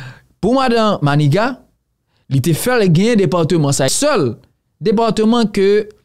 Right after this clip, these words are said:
madame Maniga pas perdu devant Michel Martelly. Et pour Jovenel Moïse, c'est la même chose.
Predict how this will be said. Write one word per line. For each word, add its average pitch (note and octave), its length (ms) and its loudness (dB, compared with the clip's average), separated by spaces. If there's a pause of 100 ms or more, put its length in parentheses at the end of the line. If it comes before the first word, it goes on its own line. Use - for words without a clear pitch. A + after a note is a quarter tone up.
(220)
madame C#3 320 0
Maniga G3 360 2
pas F3 140 -2
perdu D#3+ 640 -2 (440)
devant C#3+ 360 0
Michel C#3 300 2
Martelly. A#2 440 -2 (480)
Et G3+ 60 0
pour B3+ 140 0
Jovenel B3+ 300 2
Moïse, A#3+ 380 2
c'est A#3+ 100 0
la G3+ 120 2
même F#3+ 160 2
chose. A#2+ 400 -4